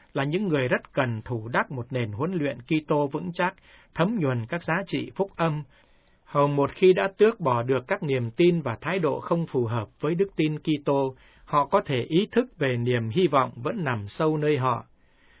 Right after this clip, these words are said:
Trước đó, vào Chủ nhật hai mươi hai tháng bảy, Đức Hồng Y Filoni đã chủ sự thánh lễ, phong chức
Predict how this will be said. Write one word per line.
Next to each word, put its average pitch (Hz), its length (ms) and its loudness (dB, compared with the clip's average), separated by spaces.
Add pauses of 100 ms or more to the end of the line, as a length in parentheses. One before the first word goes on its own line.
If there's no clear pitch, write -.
(140)
Trước 196 200 4
đó, 165 300 2
vào 117 200 0
Chủ 180 160 0
nhật 139 240 0
hai 156 180 -4
mươi 156 140 -2
hai 147 300 -2
tháng 180 200 -4
bảy, 101 300 -4 (320)
Đức 202 180 2
Hồng 135 200 0
Y 165 120 4
Filoni 160 640 2
đã 175 160 0
chủ 107 220 -4
sự 127 340 -4
thánh 165 220 -2
lễ, 156 280 0 (380)
phong 156 280 2
chức 196 160 6